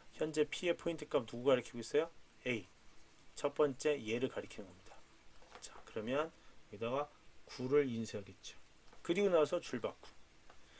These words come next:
그 다음 두 번째는요. 네, P의 투. 마치 배열, 어, 난 배열이야, 지금부터. 그쵸? P의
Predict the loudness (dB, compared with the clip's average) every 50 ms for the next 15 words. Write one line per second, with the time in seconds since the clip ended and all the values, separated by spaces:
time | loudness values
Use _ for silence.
0 | -20 -18 -16 -16 -18 -10 2 8 10 10 10 8 6 0 -2 4 6 6 6 8
1 | 8 8 8 8 6 2 0 -4 -6 -6 -8 -10 -14 -18 -16 -16 -16 -16 -18 -18
2 | -18 -18 -10 -6 -6 -6 -4 -2 -4 0 4 10 10 10 10 10 2 -4 0 2
3 | 2 2 2 0 -4 -18 -18 -18 -18 -6 0 0 0 4 4 2 2 2 8 10
4 | 12 12 12 12 12 8 6 6 6 6 6 10 10 10 8 8 2 0 4 8
5 | 10 10 12 12 12 12 12 10 -2 -4 -6 -4 6 12 12 12 12 12 10 8
6 | 2 -2 0 0 0 0 -2 -12 -20 -18 -18 -18 -18 -18 -20 -20 -20 -16 -10 -6
7 | -6 -2 2 4 6 8 6 6